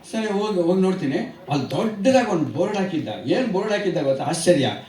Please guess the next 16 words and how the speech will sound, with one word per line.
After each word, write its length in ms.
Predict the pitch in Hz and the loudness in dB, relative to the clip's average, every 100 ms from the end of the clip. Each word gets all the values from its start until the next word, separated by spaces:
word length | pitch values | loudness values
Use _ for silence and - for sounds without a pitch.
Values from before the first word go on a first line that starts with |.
| - - - | -20 -20 -6
ವಿಧಾನಸೌಧದಲ್ಲಿ 1400 | 139 202 226 269 277 277 254 240 226 233 226 220 220 226 | 2 4 6 6 6 4 2 2 2 2 0 0 -2 0
ಮೂವತ್ತೆಂಟು 880 | 214 180 202 226 226 - 208 202 175 | 2 0 2 0 0 -2 -4 0 4
ವರ್ಷ 200 | 175 190 190 180 | 4 4 0 0
ಕೆಲಸ 280 | 170 170 175 | 0 0 0
ಮಾಡಿದ 500 | 185 185 165 165 156 | -4 -2 -2 -2 -2
ಒಬ್ಬ 260 | 147 139 | -2 -4
ಉದ್ಯೋಗಿ, 880 | 139 131 117 117 143 135 135 170 180 | -4 -4 -4 -2 0 0 2 2 2
ನೌಕರ, 400 | 139 127 135 135 131 - - - - - 139 | 0 0 0 2 4 2 2 -4 -14 -8 2
ವೆಜಿಟೇಬಲ್ 640 | 170 226 247 233 226 202 | 2 2 -2 0 -2 0
ಮಾರ್ಕೆಟ್ 420 | 180 180 180 160 | 0 0 -2 -2
ಮುಂದೆ 200 | 160 156 | -2 -2
ಕನ್ನಡದಲ್ಲಿ 560 | 147 139 175 180 175 139 | -2 0 2 4 2 2
ಬೋರ್ಡ್ 220 | 139 160 | 0 0
ಹಾಕಿದ್ದಾನೆ. 760 | 139 - 127 120 120 175 180 - | 0 -2 -2 0 0 0 -2 2
ಏನಂತ 340 | 170 175 175 | 6 6 6
ಅಂದ್ರೆ, 560 | 139 131 120 135 175 - | 2 -2 0 0 -2 -6